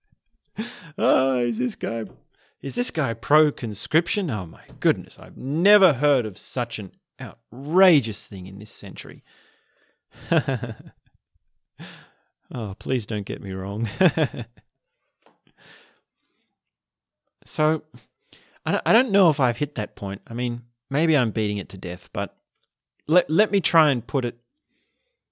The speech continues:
let me try and put it as simply as I can. You can, you can either love someone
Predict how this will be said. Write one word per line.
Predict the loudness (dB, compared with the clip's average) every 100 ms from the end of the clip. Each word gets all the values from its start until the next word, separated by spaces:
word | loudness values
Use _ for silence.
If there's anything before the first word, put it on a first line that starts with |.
| _ _ _ _ _ _ _ _ _ _ _ _ _ _ _ _ _ _ 0
let | 2 2
me | 2
try | 4 4
and | 4
put | 2
it | 2
as | 2 -2
simply | 0 2 2 2
as | 0
I | -2 -6
can. | -6 -6 -8 -14 _ _ _ _ _ _ -14
You | -6 -4 0
can, | 2 2 -2 -10 _ _ _ _ _
you | 0 2 4
can | 4 2
either | 2 2 2
love | 2 4 6 4
someone | 2 -4 -4 -6 -10 -10